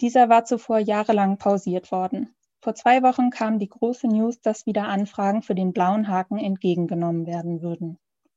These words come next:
Sieben Tage später stoppte Twitter den Aufnahmeprozess jedoch und erntete einige Häme dafür. Schließlich wurde der Prozess Mitte der Woche wieder neu aufgenommen. Dieses Mal hoffentlich für etwas länger. Außerdem testet Twitter ein neues Anzeigenformat,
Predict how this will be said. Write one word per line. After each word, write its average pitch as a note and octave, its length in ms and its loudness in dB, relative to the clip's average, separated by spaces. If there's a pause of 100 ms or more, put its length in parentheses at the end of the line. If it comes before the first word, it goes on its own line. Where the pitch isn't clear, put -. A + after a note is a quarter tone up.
(120)
Sieben B3+ 340 4
Tage A3 340 -2
später A3 440 -4
stoppte G#3 440 -4
Twitter G#3+ 400 -6
den F#3+ 160 -4
Aufnahmeprozess G#3+ 840 -6
jedoch A3 280 -2
und G3 160 -6
erntete G3+ 560 -6
einige F#3+ 240 -2
Häme F3+ 200 -4
dafür. F#3 420 -6 (380)
Schließlich B3 460 -6
wurde G#3+ 160 2
der F#3+ 140 0
Prozess - 580 -6
Mitte A3+ 320 -2
der G#3 160 2
Woche G3+ 460 -2
wieder G#3+ 280 0
neu G#3 280 2
aufgenommen. F3 580 -2 (480)
Dieses A#3+ 360 -2
Mal G3+ 380 -2
hoffentlich F#3 520 -4
für F3+ 100 -2
etwas F#3+ 380 -4
länger. E3+ 360 -6 (220)
Außerdem B3 460 0
testet A3+ 420 -6
Twitter A#3 300 -4
ein G#3+ 180 -2
neues G3+ 240 -2
Anzeigenformat, F#3 1080 -4